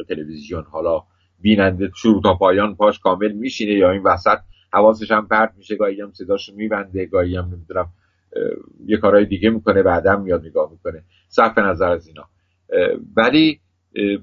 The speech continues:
خب، اه، این دیدیم که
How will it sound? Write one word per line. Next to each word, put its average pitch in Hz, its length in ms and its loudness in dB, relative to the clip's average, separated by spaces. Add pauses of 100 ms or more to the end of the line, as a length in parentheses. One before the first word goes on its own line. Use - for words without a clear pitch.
(140)
خب، 131 260 2 (180)
اه، - 380 -6 (1000)
این 127 320 -2 (280)
دیدیم 110 320 0
که 113 200 0